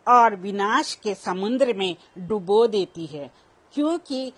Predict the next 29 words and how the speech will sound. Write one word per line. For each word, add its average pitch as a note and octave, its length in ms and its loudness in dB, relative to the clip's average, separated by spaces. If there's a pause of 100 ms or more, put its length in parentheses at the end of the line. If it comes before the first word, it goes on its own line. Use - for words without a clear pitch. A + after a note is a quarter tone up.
(140)
रुपयों B3+ 560 0
का C#4 260 2
जो A#3 360 0 (300)
लोभ A3+ 400 4
है F3 300 -2 (380)
वो B3+ 420 2
हर F#4+ 440 -8
तरह C#4+ 220 0
की B3+ 240 -8
बुराइयों G3 600 -4
को, F3+ 300 -6
अ, - 1300 -12
उत्पन्न G3+ 460 -6 (260)
करता E3+ 320 -6
है C3+ 300 -18 (1000)
और, C#4 440 4 (340)
अ, G3 460 -2
इसको F#4 360 -8
प्राप्त A3+ 540 -4
कर, G#3 380 -4 (200)
करते C#4 440 -4
हुए, A#3 280 -4
इसको G3+ 500 -6
प्र-, G#3 360 -14
अ, G3+ 180 -4
इसका A3+ 320 -4
प्रयत्न A#3+ 560 -6
करते A3+ 500 -8
हुए G#3 360 -6